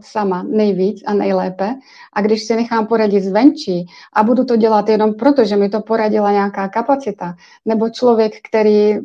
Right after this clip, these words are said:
třeba znamená něco v tom daném svém oboru, tak to nemusí úplně fungovat.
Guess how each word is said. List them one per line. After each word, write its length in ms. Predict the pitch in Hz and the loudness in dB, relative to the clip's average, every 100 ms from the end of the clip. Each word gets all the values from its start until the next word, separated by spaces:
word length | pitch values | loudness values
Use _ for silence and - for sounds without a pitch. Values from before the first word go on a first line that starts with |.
| 208 | -12
třeba 300 | - 220 208 | -8 -2 0
znamená 580 | 196 202 196 247 220 196 | 0 2 2 2 2 2
něco 340 | 202 208 208 202 | 2 0 -4 -10
v 80 | |
tom 180 | - 214 | -4 0
daném 300 | 208 202 208 | 2 2 0
svém 320 | 208 220 214 | -2 -2 -2
oboru, 440 | 202 190 190 190 214 _ _ _ - | -2 0 2 0 -4 _ _ _ -12
tak 160 | 214 | -6
to 120 | - 254 | 0 2
nemusí 440 | 247 262 - 214 | 4 2 0 -2
úplně 340 | 196 214 214 214 | -2 -2 -2 -4
fungovat. 500 | 196 190 190 175 | -4 -2 -2 -4